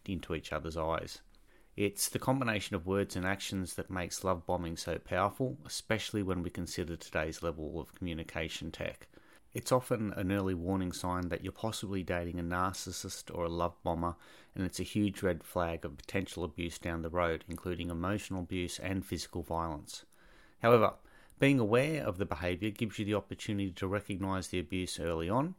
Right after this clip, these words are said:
and hopefully get out before you're in too deep. So, love bombers, they're gonna have a, a fairly specific language. They'll tell you they've never been able to open up to someone the way they can with you. They'll tell you that they've, you know,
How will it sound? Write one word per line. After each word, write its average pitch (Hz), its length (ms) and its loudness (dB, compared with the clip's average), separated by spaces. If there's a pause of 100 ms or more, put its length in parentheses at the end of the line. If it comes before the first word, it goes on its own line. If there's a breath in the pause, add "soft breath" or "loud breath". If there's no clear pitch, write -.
(160)
and 90 120 -6
hopefully 107 400 -2
get 87 180 0
out 92 340 0
before - 280 -2
you're 85 180 0
in 85 120 -2
too 85 200 -4
deep. 76 300 -2 (580 soft breath)
So, 104 380 6 (360 loud breath)
love 160 200 6
bombers, 139 320 6
they're 135 100 4
gonna 156 160 4
have 147 200 4
a, 104 340 10 (280)
a 92 80 -6
fairly 120 380 6
specific - 680 -2
language. 90 640 -2 (360 loud breath)
They'll 107 140 6
tell 123 380 4
you 110 400 4
they've 90 260 2
never 98 200 2
been 92 220 0
able 87 220 0
to - 200 -2
open 92 300 -4
up 92 220 0 (120)
to - 80 -10
someone 90 460 -2
the 90 80 -2
way 87 220 0
they 76 140 0
can 87 320 -4
with - 160 -8
you. 101 320 2 (300 loud breath)
They'll 90 120 -6
tell 98 280 2
you 90 340 2
that - 200 -6
they've, 82 220 -2 (180)
you 87 160 -6
know, 85 60 -6